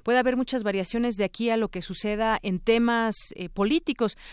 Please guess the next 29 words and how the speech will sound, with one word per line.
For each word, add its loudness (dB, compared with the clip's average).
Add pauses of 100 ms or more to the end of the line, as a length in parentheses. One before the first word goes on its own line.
(160)
Mucha 2
gente 0
se 0
pregunta, 0
por -4
ejemplo, -2
el -4
caso -2
de -6
Andrés -6
Manuel -4
López -4
Obrador. -2
¿Esto -4
tendría 2 (340)
alguna 0
cuestión -2
ahí -2
significativa -2
para -4 (320)
algunos -2
cambios? 0
Hay -2
veces -6
cuando -6 (260)
en -4
la -2
política -4
surge -6